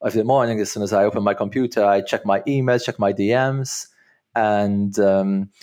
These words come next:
reply to all the ones that are sort of easy to answer,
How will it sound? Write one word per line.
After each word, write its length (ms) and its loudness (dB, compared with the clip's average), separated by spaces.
reply 340 2
to 180 -2
all 140 4
the 80 2
ones 220 2
that 160 -6
are 200 2
sort 180 -2
of 280 -4
easy 240 -4
to 220 -4
answer, 560 0